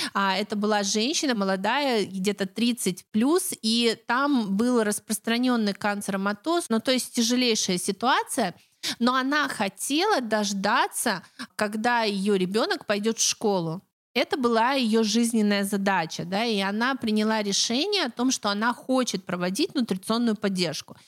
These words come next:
И, на мой взгляд, это не моё право принимать решение, сколько пациент собирается прожить, да. Мы же с вами прекрасно знаем, что наши прогнозы — это не истина в последней инстанции. Мы решили три месяца, а он прожил полгода,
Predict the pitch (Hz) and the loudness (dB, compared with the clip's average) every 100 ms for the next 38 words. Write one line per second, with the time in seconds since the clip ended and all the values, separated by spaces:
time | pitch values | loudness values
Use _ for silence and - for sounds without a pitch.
0 | - - 277 208 220 226 196 202 214 277 | -8 -6 -4 0 2 2 -2 -4 -2 0
1 | 453 349 294 262 - 226 233 233 240 254 | 0 2 0 0 -4 -4 0 2 2 2
2 | 233 208 208 196 185 196 196 202 196 202 | -2 0 0 0 -2 -2 0 0 -2 -4
3 | - 349 381 - - 285 220 196 - 302 | -2 0 0 -2 -2 -2 -2 -4 -2 -2
4 | 330 208 208 220 - 190 208 202 185 - | -2 -2 0 -2 -4 -4 -2 0 0 -2
5 | 196 240 226 220 - 247 233 - 240 320 | -2 0 0 -2 -2 -2 -2 -4 -2 -2
6 | 403 277 254 240 185 - 220 262 277 226 | -2 -2 0 0 0 -4 -2 -2 -2 -2
7 | 220 233 311 392 262 277 254 277 - 202 | -4 -2 -2 0 -2 0 2 2 0 -2
8 | 180 190 202 202 196 190 180 151 - - | -4 -2 -4 -2 -2 -2 -2 -4 -6 -10
9 | - - - 240 247 233 - 208 202 381 | -12 -12 -4 0 2 2 2 0 0 0
10 | 440 403 392 320 233 196 185 180 185 175 | 2 0 0 -2 0 0 -2 -2 -2 0
11 | 294 302 277 269 240 | 0 2 2 2 0